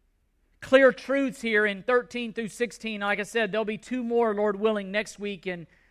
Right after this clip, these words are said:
seventeen through twenty-one, if anyone comes back after this week. But, uh, it's all about being consistent.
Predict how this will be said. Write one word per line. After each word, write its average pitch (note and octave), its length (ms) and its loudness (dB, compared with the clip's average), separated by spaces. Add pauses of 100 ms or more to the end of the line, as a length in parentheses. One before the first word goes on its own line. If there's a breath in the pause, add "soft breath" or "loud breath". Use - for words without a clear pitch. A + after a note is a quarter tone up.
(360)
seventeen A3 500 0
through G#3 140 -4
twenty-one, G#3+ 500 -4
if E3 80 -4
anyone G3 260 -4
comes F#3 260 -8
back F#3+ 300 4
after E3+ 200 -4
this G3+ 200 -2
week. E3 320 -8 (540)
But, E3 260 -4
uh, E3+ 300 4 (1500)
it's - 160 -6
all C4 160 4
about A#3+ 220 6
being A#3+ 220 -4
consistent. F#3+ 600 -6